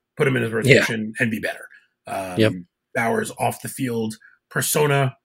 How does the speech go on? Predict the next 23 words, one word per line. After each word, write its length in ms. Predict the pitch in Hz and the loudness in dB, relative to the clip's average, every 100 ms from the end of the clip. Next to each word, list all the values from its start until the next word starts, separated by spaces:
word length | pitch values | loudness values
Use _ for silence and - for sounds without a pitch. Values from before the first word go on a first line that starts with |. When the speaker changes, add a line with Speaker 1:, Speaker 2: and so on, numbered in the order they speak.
| _ _ - 160 | _ _ -20 -16
Speaker 1:
uh, 60 | - 156 143 | -16 -16 -12
caused 260 | - 139 127 | -2 0 0
a 60 | |
few 160 | 113 143 | -2 -4
people 380 | - 139 143 135 | -4 -4 -4 -4
some 320 | - 139 127 | -4 -4 -4
pause, 560 | - 139 131 131 131 - - _ _ - | 0 0 0 -2 -6 -10 -18 _ _ -12
um, 580 | 120 107 98 95 98 101 - _ _ _ _ - | -10 -8 -8 -12 -14 -18 -20 _ _ _ _ 2
but 140 | 151 | 2
at 80 | 127 | 2
the 60 | 120 | -4
same 240 | 139 117 | -4 -2
time, 360 | 110 131 117 113 | -2 -4 -2 -4
I 60 | 107 | -4
think, 340 | 123 110 90 - - _ _ | -6 -6 -8 -18 -20 _ _
uh, 200 | 113 101 | -10 -6
everybody 360 | 110 110 101 98 | -4 -4 -4 -8
acknowledges, 800 | 92 107 104 98 104 90 - - - | -8 -8 -8 -8 -10 -12 -14 -12 -12
you 40 | |
know, 120 | 107 - | -12 -14
he's, 560 | - 110 101 95 - - _ _ - _ _ _ _ _ _ | -8 -6 -6 -8 -10 -12 _ _ -20 _ _ _ _ _ _
he's 180 | 127 | -6
a 40 | 110 | -4